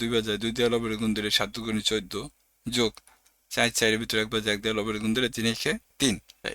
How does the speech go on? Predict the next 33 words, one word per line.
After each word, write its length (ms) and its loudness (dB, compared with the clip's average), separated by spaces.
এখানে 340 2
দেখো 240 2
ছাব্বিশ 680 2
আর 80 6
তিন 160 2
যোগ 200 0
করলে 280 4
কত? 160 0
ঊনত্রিশ 540 2
হয়। 140 -10
ঊনত্রিশ 520 4
থেকে 260 -2
যদি 220 2
আমরা 160 4
পনেরো, 420 2
চোদ্দ 220 0
বিয়োগ 180 2
করি, 160 2
তাহলে 200 0
কত 120 -2
থাকে? 160 -2
পনেরো। 300 2
তাই 120 2
ছয় 280 6
বাই 140 6
এগারো 300 4
যোগ 180 2
বাইশ 300 6
বাই 160 6
তিন 200 4
বিয়োগ 220 4
থার্ড 260 2
ব্র্যাকেট 320 2